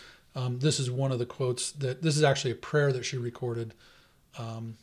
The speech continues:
of her own. She said, "Help me, Lord, to remember that religion or my, the practice of my relationship with the Lord,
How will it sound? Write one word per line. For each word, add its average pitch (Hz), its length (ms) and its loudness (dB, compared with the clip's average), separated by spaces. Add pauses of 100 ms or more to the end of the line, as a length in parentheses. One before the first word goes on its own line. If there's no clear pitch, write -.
(280)
of 135 160 -2
her 123 160 -6
own. 120 360 -4 (560)
She - 160 -2
said, 143 220 2
"Help 165 340 4
me, 160 120 2
Lord, 143 340 2
to 143 100 0
remember 139 500 2
that 127 240 0 (280)
religion 151 640 4
or 131 220 0
my, 127 180 -2
the 135 160 -4
practice 147 640 -2
of 127 140 -4
my 127 100 -2
relationship 123 600 -6
with 139 100 -12
the 131 80 -8
Lord, 120 280 -4